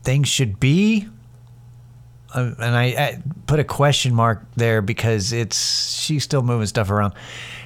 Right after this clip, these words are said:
It's fine. Everything looks great. So now it's just a matter of, like, uh, personalizing everything even more. The, I am, by the way, I'm just relaying information.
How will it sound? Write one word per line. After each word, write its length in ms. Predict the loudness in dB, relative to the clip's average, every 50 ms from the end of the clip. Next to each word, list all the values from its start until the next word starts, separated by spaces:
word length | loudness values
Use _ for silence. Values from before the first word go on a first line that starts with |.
| -4
It's 180 | 0 0 0 2
fine. 400 | 2 4 4 4 4 2 0 -4 -10 -10 -4
Everything 540 | 0 0 2 2 2 2 2 0 0 -2 -4 -10 -20 -20 -20 -20 -10 -4
looks 300 | -2 -2 -2 -2 -4 -2
great. 300 | 0 2 2 0 0 -4 -12 -18 -12
So 180 | -6 -2 0 2
now 240 | 2 4 4 4 4
it's 140 | 4 2 0
just 200 | -2 -2 0 0
a 40 |
matter 340 | 2 2 2 2 4 4 2
of, 80 | 2 2
like, 340 | 2 2 2 2 0 0 0
uh, 360 | 0 2 2 2 2 2 0
personalizing 1080 | -2 -2 0 2 2 2 0 0 0 0 2 2 2 2 2 2 0 0 0 0 2
everything 460 | 2 2 2 2 0 0 0 0 2 2
even 240 | 2 2 2 2
more. 600 | 2 4 4 4 4 4 4 4 4 4 2 0 -2 -8 -18 -20 -20 -20 -20 -18 -10 -6
The, 220 | -4 -4 -4 -4
I 260 | -4 -2 0 2 4
am, 300 | 4 4 2 2 0 -2 -8 -20 -20 -18 -12 -4
by 180 | 0 2 2 4
the 80 | 4
way, 160 | 6 6 6 6
I'm 140 | 6 4
just 180 | 4 2 2 2
relaying 460 | 0 2 4 4 4 4 4 4 4
information. 680 | 2 2 2 2 2 4 4 4 2 2 0 -4 -6